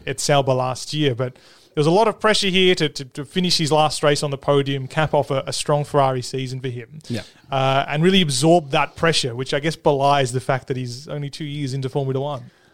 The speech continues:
Speaker 1: I mean, claimed the trophy for most poles in a year and,
Speaker 2: Mm.
Speaker 1: um, clearly just a star on the rise,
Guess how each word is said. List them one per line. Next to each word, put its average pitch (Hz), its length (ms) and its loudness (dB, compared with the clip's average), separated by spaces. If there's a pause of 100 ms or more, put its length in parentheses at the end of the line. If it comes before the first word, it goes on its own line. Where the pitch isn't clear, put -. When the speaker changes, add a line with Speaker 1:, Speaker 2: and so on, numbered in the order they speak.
(200)
Speaker 1:
I 117 60 0
mean, 104 220 -2 (100)
claimed 123 260 2
the 107 60 2
trophy 110 360 0
for 95 200 0
most 92 240 -2
poles 90 380 0
in 95 100 -4
a - 20 0
year 87 380 0
and, 85 400 -4
Speaker 2:
Mm. - 140 -12
Speaker 1:
um, 87 380 -6
clearly 190 340 2
just 107 240 -2
a - 60 0
star 117 240 2
on 101 80 2
the 104 80 2
rise, 95 520 2